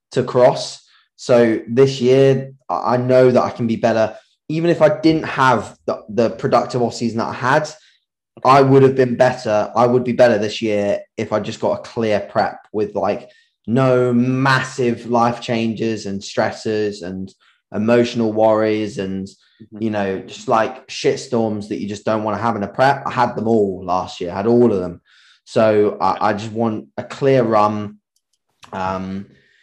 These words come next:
Speaker 1: you know, a nice stable life for a year. And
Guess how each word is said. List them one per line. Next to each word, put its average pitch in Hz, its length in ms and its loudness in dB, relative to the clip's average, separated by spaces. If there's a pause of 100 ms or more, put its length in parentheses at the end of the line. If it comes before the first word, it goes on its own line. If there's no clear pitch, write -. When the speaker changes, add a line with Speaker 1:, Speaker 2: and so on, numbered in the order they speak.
(140)
Speaker 1:
you 98 80 -12
know, 98 140 -6
a - 20 -6
nice 127 380 0
stable 120 840 -2
life 110 400 0
for 104 120 -4
a 104 40 0
year. 104 500 -4 (420)
And 101 420 -4